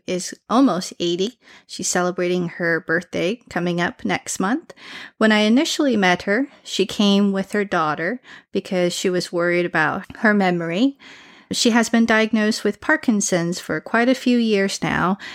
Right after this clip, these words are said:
and uses a walker to walk around, but is living independently, has noticed some short-term memory problems.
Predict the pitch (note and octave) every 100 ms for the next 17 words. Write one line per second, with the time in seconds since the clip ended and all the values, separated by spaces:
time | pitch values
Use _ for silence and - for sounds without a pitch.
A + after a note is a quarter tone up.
0 | - - F3+ F3+ F3 - G3+ G3+ G3 G3
1 | G3 F3+ F3+ F3+ F#3+ - - - A3 A3
2 | - F3 E3 - - - C#4+ F3+ F3 D#3+
3 | C#3+ E3+ C#4 - - - - - E4+ E4
4 | E4 D#4 C4+ C4 C4 C4 - A3+ B3 -
5 | A3 G#3 G3+ G3 G#3 F#3+ G#3+ - - -
6 | _ - G#3 G3+ - G#3+ G3 F#3+ G3 -
7 | F#3 F#3 F3+ - _ _ - E4 - -
8 | A3 F#3+ F#3 F3+ F3+ F3+ F3 E3+ F#3 G3
9 | D4 -